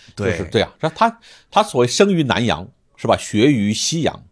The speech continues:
Speaker 1: 对。
Speaker 2: 然后婚于东洋，娶了个日本老婆。
Speaker 1: 他其实是个抽象的中国人，我发现，
Speaker 2: 对。
Speaker 1: 文化中国人。
Speaker 2: 他是对文化的一个，一个仰慕。
Speaker 1: 对。
Speaker 2: 但是他确实是在这个捍卫中国文化上面，跟，跟，跟外国人捍卫上面，这个起到很大的作用。因为那时候，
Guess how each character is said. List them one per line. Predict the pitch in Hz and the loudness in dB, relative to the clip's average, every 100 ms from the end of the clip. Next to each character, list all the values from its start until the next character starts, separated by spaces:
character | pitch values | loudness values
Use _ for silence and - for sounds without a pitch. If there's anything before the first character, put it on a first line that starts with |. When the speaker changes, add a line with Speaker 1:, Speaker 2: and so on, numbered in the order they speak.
| _ | _
Speaker 1:
对。 | 92 76 76 | -8 -8 -4
Speaker 2:
然 | |
后 | 113 | 2
婚 | 185 208 | 4 4
于 | 143 | 2
东 | 160 170 | 2 0
洋， | 107 80 | -4 -6
娶 | - | -6
了 | 95 | -2
个 | 120 | 0
日 | 143 | 0
本 | 98 | 0
老 | 98 | -2
婆。 | |
Speaker 1:
他 | |
其 | 180 190 | -2 -2
实 | 165 | -2
是 | 156 | -2
个 | 165 | -4
抽 | 135 - 185 | -6 0 0
象 | 180 139 | 2 0
的 | 98 | 0
中 | 90 | -4
国 | 85 | -6
人， | 78 | -8
我 | |
发 | 78 82 | -8 0
现， | |
Speaker 2:
对。 | 127 107 | 2 2
Speaker 1:
文 | 170 | 0
化 | 220 | -2
中 | 143 90 | -4 -6
国 | |
人。 | 87 | -2
Speaker 2:
他 | |
是 | 220 | 2
对 | 208 | 2
文 | 143 82 | 0 -2
化 | - 190 | 0 0
的 | 104 65 | 0 -8
一 | 82 | -10
个， | 85 82 - | -6 -8 -8
一 | 80 | -10
个 | 90 | -8
仰 | 85 - 78 | -8 -10 -18
慕。 | 78 _ _ _ | -20 _ _ _
Speaker 1:
对。 | 101 | 0
Speaker 2:
但 | 226 | 0
是 | |
他 | 202 | 2
确 | 214 247 | 2 2
实 | 156 | 2
是 | 147 | -2
在 | 127 143 | 2 2
这 | 113 | 2
个 | 95 90 - - _ _ - | 0 -2 -4 -18 _ _ -12
捍 | - 196 | 0 0
卫 | 143 123 | 2 0
中 | 117 131 | 0 -2
国 | 107 82 | -2 -2
文 | |
化 | - 101 | -2 -2
上 | 107 | -2
面， | 90 78 | -6 -4
跟， | 113 113 | -4 -4
跟， | 107 117 | -4 -6
跟 | 110 120 | -4 0
外 | 139 | 0
国 | 87 | 0
人 | 87 | -4
捍 | - 151 | -4 -4
卫 | 104 | -4
上 | 80 80 | -6 -8
面， | 82 52 - | -12 -14 -12
这 | 92 | -10
个 | 85 | -8
起 | - | -2
到 | 98 | -2
很 | 110 | -2
大 | 82 | -4
的 | 98 | -6
作 | 90 90 | -6 -6
用。 | 78 90 | -8 -6
因 | |
为 | 147 | 0
那 | 202 | 2
时 | 143 | 4
候， | 160 135 | 4 4